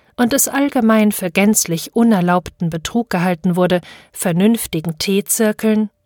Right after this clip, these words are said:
Olympia hatte sie mit Glück besucht, statt der lebendigen Person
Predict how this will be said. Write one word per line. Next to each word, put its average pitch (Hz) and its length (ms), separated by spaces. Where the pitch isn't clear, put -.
Olympia 226 600
hatte 220 200
sie 214 140
mit 214 240
Glück 302 300
besucht, 180 520
statt - 440
der 247 80
lebendigen 220 640
Person 202 540